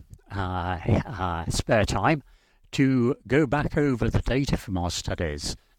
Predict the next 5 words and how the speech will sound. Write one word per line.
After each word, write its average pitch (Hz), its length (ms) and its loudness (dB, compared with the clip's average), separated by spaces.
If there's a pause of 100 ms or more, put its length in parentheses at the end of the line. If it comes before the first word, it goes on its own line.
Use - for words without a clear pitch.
and 107 220 2
look 139 420 2 (260)
at 98 360 0 (120)
the 113 140 2
weight-height 120 960 0